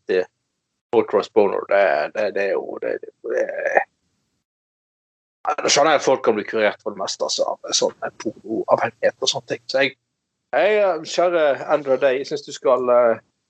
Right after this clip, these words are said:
hive deg på telefonen og få en bit time hos, eh, Authorized Boner. Eh, eh,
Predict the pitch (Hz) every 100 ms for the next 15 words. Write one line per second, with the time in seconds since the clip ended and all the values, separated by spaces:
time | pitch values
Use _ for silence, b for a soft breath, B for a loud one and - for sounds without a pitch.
0 | _ _ - _ - 139 151 143 - -
1 | 110 110 110 131 113 110 104 123 107 110
2 | 107 110 110 113 107 - - 107 101 104
3 | 113 107 107 95 - 104 98 - _ _
4 | _ _ - B B - _ _ 117 107
5 | 104 101 98 - - 104 - _ 208 -
6 | - - - _ - - _ _ _ _
7 | _ - 117 117 107 104 101